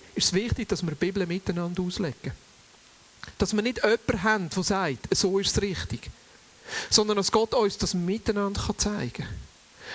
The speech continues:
Dass wir um gewisse Sachen auch ringen. Und das bedeutet, dass wir auch nicht immer eine abgeschlossene Meinung haben. Das bedeutet auch, dass wir über gewisse Sachen können unterschiedlicher Meinung sein können.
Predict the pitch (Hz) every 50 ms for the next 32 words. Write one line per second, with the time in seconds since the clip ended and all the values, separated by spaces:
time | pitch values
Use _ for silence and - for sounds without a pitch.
0 | - - - 202 - 220 220 214 - - - - 214 214 - - 214 247 254 -
1 | - 233 - 226 226 226 - - 226 202 190 180 170 165 - 160 165 196 220 233
2 | 247 269 214 131 95 - - - - - - - - - - - - - - -
3 | - - - - - - - - - - - - - - - 208 - 277 - -
4 | 302 220 262 277 277 - 240 - 226 202 214 214 208 220 226 247 247 254 247 233
5 | 220 214 214 202 202 202 - - - 202 190 - - 196 185 180 170 160 180 214
6 | 226 247 226 226 220 - 349 - - - 247 - 233 226 - 208 - - 196 180
7 | - 185 - 202 196 185 185 - - - - 233 226 - - 185 - 196 180 -
8 | - 170 139 180 160 160 160 165 170 170 156 151 - 185 156 156 - - 143 139
9 | 160 165 214 262 277 262 - - - 339 277 - - - - -